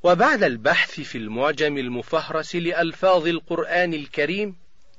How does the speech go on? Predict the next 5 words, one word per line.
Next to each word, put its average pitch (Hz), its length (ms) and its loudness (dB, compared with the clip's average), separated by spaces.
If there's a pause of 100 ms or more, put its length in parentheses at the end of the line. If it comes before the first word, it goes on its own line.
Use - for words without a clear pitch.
(520)
اتضح 160 800 0
أنه 135 600 0
لا 139 240 4
توجد 143 600 -2 (160)
آية 151 560 0